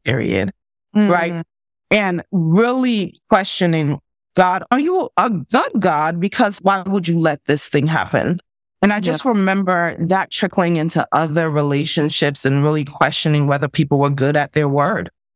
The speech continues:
Speaker 1: Can you be trusted? Do you have good intentions for me? Should I believe in what people say? And doubt really, I think,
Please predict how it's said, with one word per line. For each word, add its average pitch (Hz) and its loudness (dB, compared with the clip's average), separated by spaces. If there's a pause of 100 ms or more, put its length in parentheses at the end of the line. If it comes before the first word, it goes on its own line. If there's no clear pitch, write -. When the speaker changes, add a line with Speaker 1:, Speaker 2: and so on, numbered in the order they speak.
(140)
Speaker 1:
Can 180 4
you 175 2
be 147 -2
trusted? 143 -2 (400)
Do 175 4
you 185 2
have 170 0
good 190 2
intentions 139 0
for 107 2
me? 95 0 (520)
Should - 0
I 202 -2
believe 180 0
in 180 2
what 156 -2
people 170 0
say? 147 -2 (800)
And 233 2
doubt 240 0
really, 185 0
I 180 0
think, 170 0